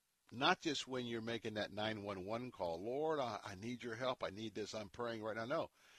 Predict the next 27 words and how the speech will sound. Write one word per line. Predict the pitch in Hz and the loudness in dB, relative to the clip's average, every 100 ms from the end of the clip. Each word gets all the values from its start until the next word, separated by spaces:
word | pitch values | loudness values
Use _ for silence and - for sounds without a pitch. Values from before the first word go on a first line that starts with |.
| - - | -20 -6
you | 175 | 0
have | 180 | 0
that | 165 147 | 0 0
relationship. | 127 131 151 135 120 104 110 - | 2 2 2 -4 -4 -2 -4 -4
And | 120 | -4
then | 120 190 170 143 - _ _ - | 0 2 2 -2 -10 _ _ -2
as | 123 120 110 | 2 2 2
you're | 147 170 | 0 0
just | - 151 - - - | 0 -2 -2 -8 -14
walking | 113 123 - 147 143 | -2 0 0 -4 -6
through | - 131 | -4 -2
your | 127 123 | 0 0
day, | 127 156 131 110 - - _ _ _ _ _ _ | 2 2 2 -2 -8 -20 _ _ _ _ _ _
I | - 143 | 4 6
can | 170 156 | 4 0
tell | - 143 | 2 2
you | 143 | 4
it's | 139 127 | 2 2
a | |
whole | 113 147 160 | 0 2 0
different | 151 156 - 143 | 0 -2 -2 -4
experience | 131 - - 120 123 117 110 | -4 -6 -4 0 0 0 -2
if | 107 98 - | -2 -2 -4
you're | 92 117 | -4 -2
focused | 139 135 131 139 131 | 0 0 0 -2 -2
on | 131 127 | 0 -2
today. | 127 131 95 85 98 | -2 -2 0 0 -2